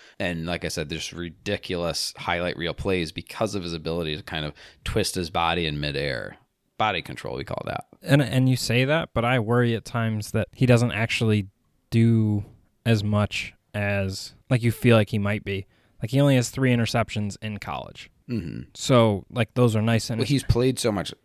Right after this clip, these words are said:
Speaker 1: He's played so much less than these other guys. I mean, he
Speaker 2: Yes.
Speaker 1: up until, I think up until this year, he only started two games.
Speaker 2: No, I know, I know he's been limited. I know he was limited last year, but at the same time,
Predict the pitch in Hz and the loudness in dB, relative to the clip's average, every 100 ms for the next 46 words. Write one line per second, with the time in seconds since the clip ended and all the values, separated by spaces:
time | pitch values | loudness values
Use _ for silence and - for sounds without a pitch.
0 | _ _ _ _ 127 - 131 123 117 120 | _ _ _ _ -4 0 4 4 4 0
1 | 98 90 87 80 69 69 69 60 53 50 | 0 -2 -2 -4 -6 -6 -6 -6 -8 -8
2 | 53 101 90 107 139 95 - - - 110 | -6 -4 -2 2 2 0 -6 -18 -6 -4
3 | - 110 - 107 104 95 - - 110 135 | -2 -2 0 0 0 -2 -4 -6 -2 -2
4 | 110 110 107 - 101 98 92 95 - 104 | -2 -2 -4 0 0 0 0 -4 -2 -2
5 | 104 80 90 80 - 87 76 65 - 65 | -2 -2 -4 -4 -2 -2 -2 -6 -6 -4
6 | 73 69 50 - - _ _ _ _ 151 | -4 -4 -8 -18 -20 _ _ _ _ 4
7 | 135 127 135 135 - 120 127 117 113 104 | 6 6 4 2 2 0 2 2 2 0
8 | - 113 107 113 117 113 107 104 107 104 | 2 4 4 4 4 4 2 0 0 -2
9 | 104 107 104 98 98 98 - 101 98 95 | -2 -2 -2 -2 -4 -4 -4 -2 -2 -2
10 | - - 110 101 107 - 107 95 113 104 | -2 2 2 2 -4 -6 -6 -4 -4 -2
11 | 101 95 | -2 -6